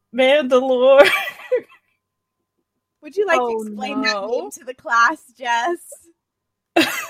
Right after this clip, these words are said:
Speaker 1: There was, <laughs> there was a thing. I only saw, I only learned about this because Mel sent me a TikTok this morning. And then,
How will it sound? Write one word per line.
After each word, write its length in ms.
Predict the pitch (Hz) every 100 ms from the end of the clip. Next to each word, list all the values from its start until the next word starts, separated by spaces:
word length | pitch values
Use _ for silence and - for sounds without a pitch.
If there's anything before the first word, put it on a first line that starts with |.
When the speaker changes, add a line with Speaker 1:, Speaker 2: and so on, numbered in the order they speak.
| - _ -
Speaker 1:
There 220 | 269 330
was, 400 | 359 349 349 - _ _
<laughs> 80 | - - - _ _ - 311
there 100 | 285
was 220 | 311 320
a 160 | -
thing. 400 | 285 277 262 254 - - -
I 120 | 254
only 180 | 302 403
saw, 400 | 392 349 359 330 -
I 220 | - 277
only 220 | 277 311 320
learned 240 | 277 294
about 240 | 247 247
this 220 | 240 233 -
because 420 | 254 - 349 247
Mel 260 | 233 277
sent 260 | 359 339 262
me 140 | 269
a 60 | 285
TikTok 640 | - 240 240 - 214 233
this 200 | - 220
morning. 540 | 226 214 214 196 180 254 _ _ _ - - - _ _ _ _ _ -
And 300 | 247 247 240
then, 360 | 254 247 226